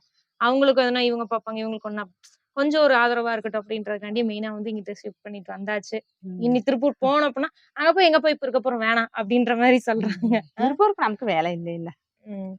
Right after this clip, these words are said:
Speaker 2: அப்பாவுக்கு இருக்கு, அப்பா போயிட்டு போயிட்டு வந்துருவாரு.
Speaker 1: ம். சரி, ஓகே. இதுதான்
Speaker 2: ஓகே.
Speaker 1: நம்மளோட வீடு வித்த கதை.
Speaker 2: வித்த
Speaker 1: ஆ?
Speaker 2: கதை, அவ்வளவுதான்.
Speaker 1: <laughs> இப்ப கொஞ்சம் ஃபீல் ஆயிருச்சுங்க அம்மா.
Speaker 2: ம்.
Speaker 1: அதை சமாளிச்சுக்கிட்டு அப்படியே வந்து வீடியோல பேசுறாங்க.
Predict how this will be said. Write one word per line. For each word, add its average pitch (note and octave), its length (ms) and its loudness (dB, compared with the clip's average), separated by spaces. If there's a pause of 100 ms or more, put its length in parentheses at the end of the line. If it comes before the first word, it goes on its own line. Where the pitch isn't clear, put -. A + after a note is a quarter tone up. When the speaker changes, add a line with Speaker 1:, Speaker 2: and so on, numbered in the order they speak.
(240)
Speaker 2:
அப்பாவுக்கு D#4 420 -2
இருக்கு, D4+ 300 -2
அப்பா B3+ 300 -2
போயிட்டு A3+ 220 -6
போயிட்டு A#3 220 -10
வந்துருவாரு. G3+ 400 -12 (260)
Speaker 1:
ம். F#3+ 380 -8 (880)
சரி, G#3+ 260 -4
ஓகே. G#3 340 -2
இதுதான் G#3+ 280 2
Speaker 2:
ஓகே. A3+ 40 2
Speaker 1:
நம்மளோட G#3+ 320 2
வீடு A#3 220 2
வித்த A3 240 -4
கதை. G#3 360 -2
Speaker 2:
வித்த G#3+ 320 -4
Speaker 1:
ஆ? F#3 100 -4
Speaker 2:
கதை, F3 300 -10
அவ்வளவுதான். F3 480 -10
Speaker 1:
<laughs> A3 960 -6 (220)
இப்ப B3 240 -6
கொஞ்சம் G#3+ 180 0
ஃபீல் A3 240 0
ஆயிருச்சுங்க G#3 400 -2
அம்மா. F#3+ 180 -10 (140)
Speaker 2:
ம். F#3 260 -10
Speaker 1:
அதை A3 220 -6
சமாளிச்சுக்கிட்டு B3+ 1080 4
அப்படியே B3+ 420 6
வந்து A#3+ 200 0
வீடியோல A3+ 360 -2
பேசுறாங்க. G3+ 420 -10